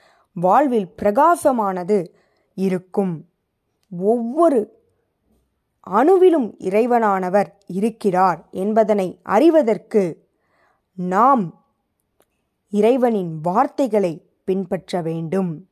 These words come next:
மேலும் ஆன்மீகத்தினை மிகவும் தீவிரமாக, கடுமையாக ஒருவர் பின்பற்ற வேண்டிய அவசியமில்லை. யார் ஒருவர்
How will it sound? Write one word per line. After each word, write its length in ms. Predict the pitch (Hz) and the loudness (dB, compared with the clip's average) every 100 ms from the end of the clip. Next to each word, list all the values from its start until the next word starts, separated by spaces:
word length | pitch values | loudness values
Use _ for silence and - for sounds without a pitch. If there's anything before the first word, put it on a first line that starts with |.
| _ _ _ _ _ _ _ _ _ 202 | _ _ _ _ _ _ _ _ _ -2
மேலும் 720 | 220 302 262 170 202 285 370 _ _ - | 2 2 0 -2 -6 -10 -12 _ _ -14
ஆன்மீகத்தினை 920 | 180 208 339 330 330 269 - - 269 262 | -2 0 2 2 0 -2 -4 -8 -4 -4
மிகவும் 460 | 185 175 233 294 269 - _ | -4 -4 -2 -2 -2 -6 _
தீவிரமாக, 880 | 240 277 311 320 262 233 226 220 220 | -8 -4 -2 -2 -2 -2 -2 -2 -6
கடுமையாக 1040 | - 208 214 311 320 294 233 208 220 202 | -4 -2 -2 -2 -2 -2 -2 -2 0 -2
ஒருவர் 420 | - 180 196 180 - | -2 -6 -4 -6 -6
பின்பற்ற 580 | 220 277 302 - 247 | -8 -6 -6 -4 -4
வேண்டிய 400 | 196 185 185 175 | -2 -4 -4 -6
அவசியமில்லை. 960 | 156 185 233 339 - 247 208 175 170 185 160 _ _ _ _ _ _ _ _ _ _ _ _ _ _ _ _ _ 190 | -4 -2 2 0 -2 -6 -4 -4 -4 -4 -6 _ _ _ _ _ _ _ _ _ _ _ _ _ _ _ _ _ 0
யார் 360 | 202 262 349 | 4 4 4
ஒருவர் 520 | 285 240 233 262 180 | 2 2 2 2 0